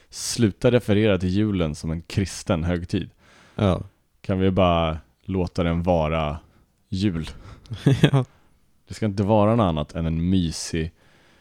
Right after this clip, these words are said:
Speaker 1: mysig fest som gör att du klarar dig igenom det här mörkret. <laughs> Det ska bara vara, det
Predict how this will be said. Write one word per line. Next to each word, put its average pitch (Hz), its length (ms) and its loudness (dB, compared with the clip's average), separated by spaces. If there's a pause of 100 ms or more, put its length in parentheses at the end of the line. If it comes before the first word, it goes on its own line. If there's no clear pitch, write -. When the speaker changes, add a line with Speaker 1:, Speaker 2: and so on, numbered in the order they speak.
(300)
Speaker 1:
mysig 95 560 2
fest - 560 -6
som 87 240 -6
gör 80 160 -2
att 78 140 -8
du 78 280 -4 (760)
klarar 85 540 0
dig 82 340 -2
igenom 82 720 -2 (600)
det 85 100 -8
här 82 100 -4
mörkret. - 1200 -6 (320)
<laughs> - 960 -20
Det 92 100 -8
ska - 140 -6
bara 98 160 2
vara, 85 400 -2 (160)
det 92 160 -2